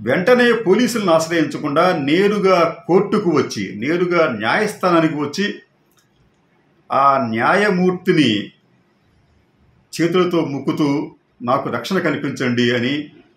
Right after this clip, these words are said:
వేడుకున్నాడు. ఇటువంటి సంఘటనలు బహుశా భారతదేశంలో ఎక్కడ జరిగి ఉండవు. పోలీసు వ్యవస్థ మీద నమ్మకం లేకపోవటం,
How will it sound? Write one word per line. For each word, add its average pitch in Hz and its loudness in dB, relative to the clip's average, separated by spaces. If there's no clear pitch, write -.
వేడుకున్నాడు. 107 -2
ఇటువంటి 135 -4
సంఘటనలు 147 -2
బహుశా 127 -4
భారతదేశంలో 127 -2
ఎక్కడ 117 -6
జరిగి 113 -4
ఉండవు. 92 -8
పోలీసు 160 -4
వ్యవస్థ 135 -8
మీద 123 -6
నమ్మకం 110 -8
లేకపోవటం, 123 -6